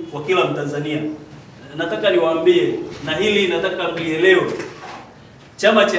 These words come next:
A C T Wazalendo ndio kinaamini katika taifa la wote, maslahi ya wote. Yaani ukiwa na chama ambacho kinawajali Watanzania,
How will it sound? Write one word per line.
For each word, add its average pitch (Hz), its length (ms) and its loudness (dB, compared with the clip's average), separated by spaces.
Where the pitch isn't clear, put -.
A 202 120 2
C - 240 0
T 202 100 -6
Wazalendo 160 520 2
ndio 190 220 2
kinaamini 175 580 2
katika - 540 -4
taifa - 360 -4
la 175 100 4
wote, 214 520 4
maslahi 349 600 4
ya - 60 6
wote. - 360 4
Yaani 214 200 2
ukiwa 220 280 4
na 190 100 4
chama 214 280 6
ambacho 190 320 2
kinawajali 180 720 4
Watanzania, 175 580 2